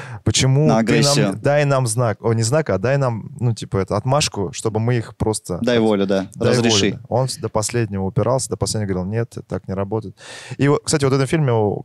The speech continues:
Speaker 1: очень хорошо снят, этот, э, вот чувствуется какая-то такая, знаешь, глубокая вера самого Ганди вот в
Speaker 2: Мгм.
Speaker 1: то, что он делает. Вообще всем советую посмотреть. Старый фильм, но интересно смотрится.
Speaker 2: Да. Вот. Есть ещё, я как бы, когда начинал готовить этот выпуск,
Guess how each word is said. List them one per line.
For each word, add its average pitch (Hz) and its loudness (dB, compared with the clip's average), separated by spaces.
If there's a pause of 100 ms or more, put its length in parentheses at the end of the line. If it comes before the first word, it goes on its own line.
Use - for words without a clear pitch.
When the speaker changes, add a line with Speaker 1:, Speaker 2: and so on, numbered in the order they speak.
(120)
Speaker 1:
очень - -4
хорошо 104 -2
снят, 139 -2
этот, 92 -4
э, 92 -4
вот 90 -6
чувствуется - -6
какая-то 98 -4
такая, 92 -4 (640)
знаешь, 104 -4
глубокая 107 0
вера 101 -2 (180)
самого 98 -6
Ганди 90 -6
вот 82 -6
в 123 4
Speaker 2:
Мгм. 127 6
Speaker 1:
то, 113 2
что - -4
он 98 -4
делает. 90 -4
Вообще - -2
всем 110 -2
советую 104 0
посмотреть. - -6 (460)
Старый 127 0
фильм, 147 0
но 113 0
интересно 101 0
смотрится. - -6 (640)
Speaker 2:
Да. 95 -2 (440)
Вот. 113 2
Есть 127 4
ещё, 131 4
я 117 4
как 139 4
бы, 127 2
когда 117 2
начинал 117 2
готовить 110 2
этот 107 0
выпуск, 135 0